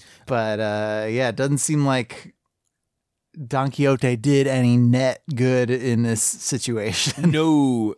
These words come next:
Speaker 2: Y-, this, this is a situation, the inn stuff, I don't think we really saw. We saw him cause bodily <laughs> harm to people who didn't deserve it. But this is one where, like,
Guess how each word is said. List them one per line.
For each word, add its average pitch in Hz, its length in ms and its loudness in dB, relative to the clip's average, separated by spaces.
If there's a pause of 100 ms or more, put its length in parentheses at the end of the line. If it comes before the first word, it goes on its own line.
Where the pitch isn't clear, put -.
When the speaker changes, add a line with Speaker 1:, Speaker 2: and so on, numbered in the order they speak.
Speaker 2:
Y-, 208 220 -4
this, 240 360 -4
this 247 280 -2
is 240 120 -6
a 214 60 -6
situation, 143 1000 -6
the 139 140 -2 (120)
inn 285 320 -4
stuff, 175 440 -4
I 143 140 -4
don't 147 180 -6
think 147 140 -10
we 135 140 -4
really 110 240 -2
saw. 101 560 -2
We 131 80 -4
saw 208 180 0
him 190 160 -4
cause 160 380 -2
bodily 135 340 -2
<laughs> - 20 -4
harm 147 360 -4
to 110 80 -14
people 113 300 -4
who 107 100 -2
didn't 95 240 -6
deserve 90 340 -6
it. 85 180 -10 (380)
But 127 200 0
this 170 200 0
is 151 180 -4
one 123 380 -2
where, 110 160 0
like, 101 380 -4